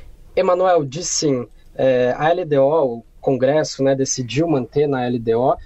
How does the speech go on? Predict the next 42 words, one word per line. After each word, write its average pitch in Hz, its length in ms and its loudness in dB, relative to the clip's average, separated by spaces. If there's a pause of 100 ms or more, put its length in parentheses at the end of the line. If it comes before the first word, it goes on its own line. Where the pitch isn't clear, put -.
(420)
a 147 200 2
meta 139 500 -4
do 127 180 -2
ministro 135 460 0
da 120 100 -2
Fazenda, 127 560 0
Fernando 123 360 -2
Haddad, 120 360 0
de 139 200 -4
zerar 156 480 0 (280)
o 170 120 0
déficit 135 520 0
das 143 320 -2
contas 143 400 -2
públicas 131 680 -2 (300)
no 135 120 2
ano 139 160 2
que 160 140 -4
vem. 113 240 -2 (400)
Ali 160 240 2
na 208 80 2
votação 147 400 -4
do 135 80 -2
plenário, 139 500 0
acho - 160 -4
que - 80 -4
essa, 143 300 0 (300)
é, 127 180 0
como 170 160 -2
você 156 300 -2
falou, 131 440 2 (220)
os 135 140 -2
acordos 151 560 -2
pra 127 120 0
votação 127 400 -2
de 139 80 -2
um 139 60 -4
projeto 131 380 0
como 147 160 0
esse 160 180 0
ocorrem 160 460 -2
antes, 143 440 0